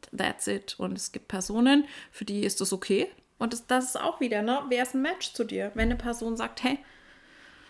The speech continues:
ich bin aber nur bereit, für eine Coachingstunde hundertelf zu bezahlen, dann ist das einfach kein Match für dich. Aber es gibt andere, tausend andere Menschen da draußen. Es gibt so viele Menschen, die bereit sind, für einen Porsche, für eine Rolex, für eine Hermes-Tasche zu bezahlen.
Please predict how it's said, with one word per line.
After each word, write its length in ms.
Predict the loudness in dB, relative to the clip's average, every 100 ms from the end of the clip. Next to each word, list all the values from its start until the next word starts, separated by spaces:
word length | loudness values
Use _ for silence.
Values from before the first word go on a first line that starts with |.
| -20 -6
ich 180 | -4 2
bin 120 | 2
aber 200 | 4 4
nur 160 | 4 4
bereit, 320 | 4 2 2
für 80 | 0
eine 80 |
Coachingstunde 580 | 2 2 2 2 2 4
hundertelf 460 | 6 4 4 0 -2
zu 100 | -2
bezahlen, 380 | -2 0 2 2
dann 100 | 2
ist 160 | -2
das 100 | -4
einfach 220 | -4 -4
kein 160 | -2 2
Match 240 | 2 2
für 120 | 0 2
dich. 220 | 0 0
Aber 120 | -2
es 100 | -4
gibt 260 | -6 -8 -4
andere, 460 | 2 2 2 -4
tausend 640 | -4 0 2 2 -4 -4 -2
andere 320 | 0 0 -2
Menschen 360 | -2 -2 -2
da 100 | -2
draußen. 260 | -2 -4 -4
Es 80 | -4
gibt 220 | -4 -2
so 100 | -2
viele 200 | 0 0
Menschen, 280 | 0 2 2
die 60 |
bereit 340 | 2 2 2 2
sind, 140 | 2
für 60 | 2
einen 100 | 4
Porsche, 320 | 4 4 2
für 100 | 2
eine 140 | 4
Rolex, 440 | 6 6 6 2 0
für 60 |
eine 100 | 2
Hermes-Tasche 600 | 4 6 4 2 -2 -2
zu 100 | -6
bezahlen. 380 | -8 -6 -6 -6